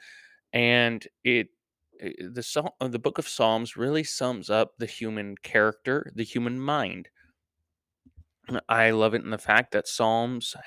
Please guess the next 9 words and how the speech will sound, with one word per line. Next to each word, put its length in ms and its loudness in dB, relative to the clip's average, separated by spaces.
has, 500 -4
uh, 280 -10
uh, 240 -2
at 140 6
one 260 0
moment, 420 0
David 360 -2
is, 260 -8
uh, 60 -10